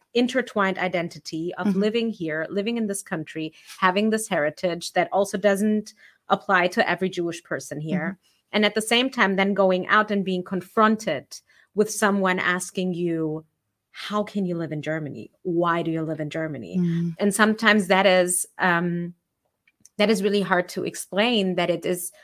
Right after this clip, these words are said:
Speaker 1: on the one hand, it was not only a choice, but on the other hand, it also, it is what it is in a way. And it is also, I don't know about you, I oftentimes feel that it,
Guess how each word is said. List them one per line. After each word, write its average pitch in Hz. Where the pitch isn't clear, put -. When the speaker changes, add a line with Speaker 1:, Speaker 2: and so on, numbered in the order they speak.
Speaker 1:
on 190
the 180
one 208
hand, 196
it 185
was 175
not 185
only 196
a -
choice, 180
but -
on 190
the 175
other 214
hand, 160
it 180
also, 180
it 226
is 254
what 185
it 180
is 311
in 160
a 143
way. 135
And 190
it 185
is 240
also, 202
I 214
don't 233
know 240
about 190
you, 262
I 208
oftentimes 208
feel 208
that 190
it, 175